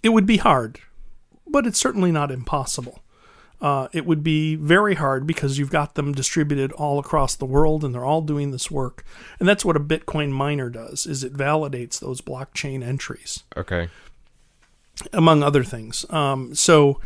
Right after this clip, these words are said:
Speaker 1: but the key thing is a, a person in business looking at Bitcoin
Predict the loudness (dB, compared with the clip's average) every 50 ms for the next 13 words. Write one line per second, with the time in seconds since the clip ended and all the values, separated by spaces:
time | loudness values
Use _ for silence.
0 | -8 -8 -10 -14 -20 -20 -20 _ 0 2 2 2 2 -2 0 0 0 0 0 -4
1 | 0 0 0 0 2 4 4 4 4 2 -2 -6 -10 -12 _ -4 -4 -2 0 0
2 | 0 0 0 -2 -4 -8 -12 -20 _ _ _ _ _ -10 -8 -8 0 4 6 8
3 | 8 6 6 4 0 0 0 2 4 4 4 4 2 0 -2 -4 -6 -4 -2 -2
4 | -2 -2 0 0 0 0 0 -4 -4 -6 -6 -6 -6 -8 -10 -10 -6 -4 -6 -6
5 | -6 -10 -12 -10 -10 -10 -10 -12 -18 -20